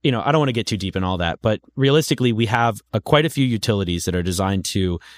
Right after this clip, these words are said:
expose, like, a user interface on top of Ash. Things like Ash dot filter form, which is a data structure for building, like, a Boolean filter. So you can say, like, form for filter and click, like, add predicate or, you know, add group or style it however you want.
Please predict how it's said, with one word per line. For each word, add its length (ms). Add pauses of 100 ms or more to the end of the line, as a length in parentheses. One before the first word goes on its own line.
(140)
expose, 600
like, 160
a 40
user 300
interface 400
on 80
top 200
of 100
Ash. 320
Things 300
like 260
Ash 180
dot 200
filter 280
form, 280 (100)
which 240
is 160
a 60
data 240
structure 340
for 180
building, 320
like, 160
a 60
Boolean 440
filter. 380 (540)
So 140
you 180
can 140
say, 180
like, 160
form 260
for 200
filter 480 (240)
and 160
click, 180
like, 240
add 240
predicate 480
or, 300
you 100
know, 180
add 220
group 260
or 200
style 360
it 40
however 240
you 80
want. 240